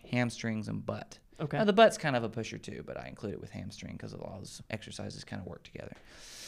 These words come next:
Speaker 1: And then calves, I actually, calves is its own thing. I just, it's another leg thing I do on that day. And then I do that again,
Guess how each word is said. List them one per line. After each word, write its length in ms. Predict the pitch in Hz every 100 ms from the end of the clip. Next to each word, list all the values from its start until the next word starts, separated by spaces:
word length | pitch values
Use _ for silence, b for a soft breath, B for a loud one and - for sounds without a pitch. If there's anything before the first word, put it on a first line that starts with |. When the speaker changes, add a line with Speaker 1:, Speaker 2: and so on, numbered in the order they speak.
| B B -
Speaker 1:
And 180 | 139 143
then 160 | 127
calves, 560 | 127 107 107 107 - -
I 80 | 113
actually, 260 | 104 107 104 - - -
calves 320 | - 110 101 101
is 140 | 98
its 180 | 98 110
own 140 | 104 104
thing. 240 | - -
I 40 | 90
just, 220 | 95 - -
it's 160 | - 98
another 240 | 98 78
leg 240 | - 82
thing 200 | - 85
I 60 | 73
do 140 | - -
on 100 | -
that 140 | -
day. 200 | - 85 -
And 120 | 135
then 140 | 143
I 100 | 139
do 140 | 139 147
that 120 | 139
again, 300 | 143 165